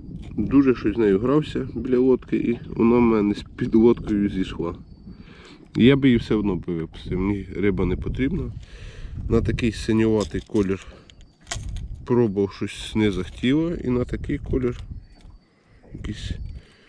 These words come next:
жовто-срібний теж щука не захотіла. Ну, мені, мені здається,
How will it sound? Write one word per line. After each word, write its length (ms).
жовто-срібний 1200
теж 340
щука 300
не 160
захотіла. 520
Ну, 200
мені, 280
мені 260
здається, 720